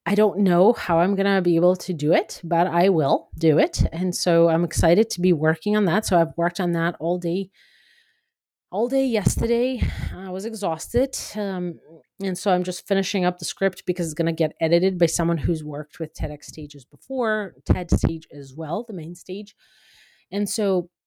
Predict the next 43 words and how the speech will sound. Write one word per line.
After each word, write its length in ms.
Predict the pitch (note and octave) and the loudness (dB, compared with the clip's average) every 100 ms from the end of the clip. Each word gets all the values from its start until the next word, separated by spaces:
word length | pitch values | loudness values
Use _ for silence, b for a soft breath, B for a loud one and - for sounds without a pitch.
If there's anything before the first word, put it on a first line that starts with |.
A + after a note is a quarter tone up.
| _ _ _ _ - - | _ _ _ _ -12 -2
a 60 | E3+ | 4
writing 320 | F#3+ F#3+ F3+ | 6 4 2
coach 360 | - E3+ D#3+ | 0 0 0
and 120 | D#3 C#3 | -6 -4
so 180 | F3 | -2
on 140 | D#3+ D3 | -2 -2
and 80 | C#3+ | -4
so 120 | F3 | -6
forth. 340 | - F3 A3+ | -4 -4 -2
And 140 | G#3+ F#3+ | -2 0
so 200 | G3 F3+ | 2 2
it's 180 | F3 | 2
really, 460 | F#3 F3 E3 D#3+ - | 2 6 6 4 2
um, 260 | F3 D#3 D#3 | -2 -2 0
really 240 | F3 D#3+ | 2 2
amazing 520 | D#3 D#3+ D3+ D#3 D3 | 2 0 -2 -2 -4
to 400 | - - D3+ D3 | -6 -6 -4 -2
be 140 | C#3+ C#3+ | -4 -4
able 160 | C#3+ | -6
to 120 | C#3+ | -8
do 160 | - C4 | 0 4
that. 320 | A#3+ A3+ A3+ - B B B B B B - | 4 4 0 -12 B B B B B B -8
Um, 460 | F3 E3+ D#3+ D#3 - _ _ - | -4 -2 -2 -6 -12 _ _ -2
and 120 | G#3 | 0
I'm 120 | G3+ | 0
excited. 500 | F#3+ - G3 - - | -2 0 0 -2 -4
So 300 | - F#3+ D#3 - - _ _ _ - | 4 4 4 -4 -14 _ _ _ -6
that's 260 | F3+ G3 | -2 -2
kind 160 | - C4+ | 0 -2
of 200 | A3+ F3+ - _ _ _ _ | -2 -8 -20 _ _ _ _
the 180 | F3+ F#3 | -6 -4
bottom 380 | E3 E3+ E3+ F3 | 2 2 4 0
line 240 | D#3+ D#3+ | 0 -2
here. 500 | E3+ - F#3 F#3+ F#3+ C#3+ - | -2 0 2 4 2 -4 -10
<sighs> 100 | - | -8
And 240 | E3+ F#3 | -2 0
this 140 | F3 F3 | 0 -2
is 100 | - | -2
something 420 | E3+ D#3+ E3+ D#3+ | -2 0 0 0
that 100 | D3+ | 2
I, 180 | D#3 D#3 | 4 4
you 220 | D#3 D#3 | 2 0
know, 260 | D3+ D3 | -2 -4